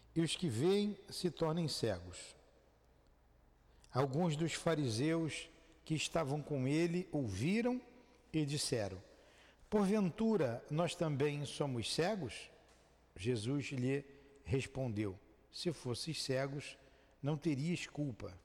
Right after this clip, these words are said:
Mas, pelo contrário, vós dizeis: 'Nós vemos.' É por isso que o vosso pecado permanece." Mestre Jesus, aqui estamos reunidos em teu nome mais uma noite,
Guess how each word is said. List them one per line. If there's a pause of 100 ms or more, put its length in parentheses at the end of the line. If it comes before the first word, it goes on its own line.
(640)
Mas,
pelo
contrário,
vós
dizeis:
'Nós
vemos.' (720)
É
por
isso (300)
que
o
vosso
pecado
permanece." (1900)
Mestre
Jesus, (1400)
aqui
estamos
reunidos
em
teu
nome
mais
uma
noite,